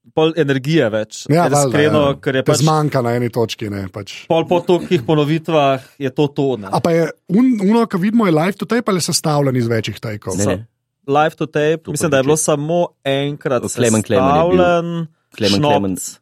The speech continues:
Speaker 3: Klemen Klemen, tako
Speaker 1: oziroma
Speaker 3: Šnop,
Speaker 1: Šport
Speaker 3: eh, Planica.
Speaker 1: je bil sestavljen, drugače pa je vedno,
Speaker 2: A vedno? Oh,
Speaker 1: vedno
Speaker 2: wow.
Speaker 1: je live to tape.
Speaker 2: Okej.
Speaker 1: Ravno zato, zato, ker je green screen, pa ker je matrica,
Speaker 2: Ja, itak ne
Speaker 1: pa ker
Speaker 2: moreš,
Speaker 1: ni
Speaker 2: ja.
Speaker 1: montaže,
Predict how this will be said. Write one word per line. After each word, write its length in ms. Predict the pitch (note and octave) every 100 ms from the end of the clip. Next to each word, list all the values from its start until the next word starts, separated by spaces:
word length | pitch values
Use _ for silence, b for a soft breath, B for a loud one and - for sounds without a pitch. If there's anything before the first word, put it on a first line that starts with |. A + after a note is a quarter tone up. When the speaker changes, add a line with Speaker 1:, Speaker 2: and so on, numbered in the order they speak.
| _ _
Speaker 3:
Klemen 280 | - G#2 F#2+
Klemen, 200 | G#2+ F2+
tako 60 | A2
Speaker 1:
oziroma 100 | C3+
Speaker 3:
Šnop, 200 | B2+ A2+ D3
Speaker 1:
Šport 180 | D#3+
Speaker 3:
eh, 280 | F#2+ F2 F2+
Planica. 520 | - G2 F#2+ - D#2 D#2+
Speaker 1:
je 120 | A#2+
bil 120 | C#3+
sestavljen, 920 | D3 C#3+ - C#3 C#3+ E3 E3 D#3+ D3+ C3+ _ _
drugače 400 | A#2+ B2+ B2+ -
pa 120 | B2
je 140 | A#2
vedno, 480 | A2+ A#2 A2+ G#2+ G2+
Speaker 2:
A 80 | A2+
vedno? 320 | C3+ D#3+ D3
Oh, 220 | A2+ C#3+
Speaker 1:
vedno 240 | B2 B2+ A#2
Speaker 2:
wow. 80 | A2+
Speaker 1:
je 60 |
live 160 | A2 G#2
to 120 | - -
tape. 120 | A#2
Speaker 2:
Okej. 380 | C#3+ - D3 C#3 -
Speaker 1:
Ravno 240 | C3+ D3
zato, 220 | C#3 D3 C3+ -
zato, 260 | C3 B2+
ker 140 | - B2+
je 60 |
green 200 | C3 D3+
screen, 380 | D3+ - C#3+ C#3
pa 140 | C3
ker 180 | A#2 A2+
je 80 | A2+
matrica, 800 | A#2 - C#3 - C3+ A#2+ A2+ A2
Speaker 2:
Ja, 240 | F#3 G3 E3
itak 240 | F3 G3+
ne 80 | E3+
Speaker 1:
pa 60 | D#3+
ker 120 | D#3
Speaker 2:
moreš, 180 | C#3+ C#3+
Speaker 1:
ni 140 | D3
Speaker 2:
ja. 60 | D#3
Speaker 1:
montaže, 680 | D3 C3+ C3+ C#3 D#3 E3